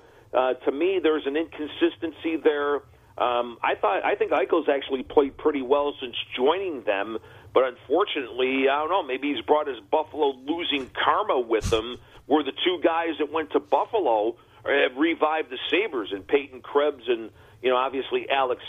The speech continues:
Tuch. Look at the way they're playing. But with Vegas, I, I think it's a multitude of things. From what I see, uh, Stone's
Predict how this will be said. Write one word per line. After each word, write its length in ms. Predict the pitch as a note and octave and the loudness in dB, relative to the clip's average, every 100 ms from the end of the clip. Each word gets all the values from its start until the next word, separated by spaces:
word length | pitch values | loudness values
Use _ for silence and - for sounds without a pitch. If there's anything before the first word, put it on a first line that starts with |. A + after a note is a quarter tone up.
| - | 0
Tuch. 180 | F3 F3 | 0 2
Look 120 | C3 C3+ | -2 0
at 60 | |
the 60 | C3+ | 2
way 180 | C3 C3+ | 4 2
they're 220 | B2 F#3+ | 2 0
playing. 500 | - - G#2+ G2 G2 | -2 -4 0 0 2
But 240 | A2+ A2 - - - - | 2 2 -6 -20 -20 -4
with 140 | D3 D3 - | -2 0 0
Vegas, 400 | D#3+ G3 G#3+ - - | 0 0 -2 -2 -4
I, 220 | E3+ F3+ | -2 -2
I 20 | |
think 160 | G3 G3 | 2 2
it's 140 | - | 2
a 40 | C3 | 0
multitude 680 | C3+ D3 B2+ - - G2 | 0 0 -4 -14 -8 -6
of 80 | F2+ - | -4 -2
things. 320 | G2 E2 D#2 - | -2 -2 -10 -6
From 160 | B2+ | 0
what 220 | C#3 F#3 F#3 | 4 4 2
I 180 | F3+ G3+ - - | -2 -2 -8 -6
see, 320 | G3+ G#3+ G3+ - - - - - | -2 -2 -4 -10 -20 -20 -20 0
uh, 320 | C3 B2 A#2 A2 - | 2 4 2 0 -2
Stone's 360 | - D#3+ F3 | 2 4 2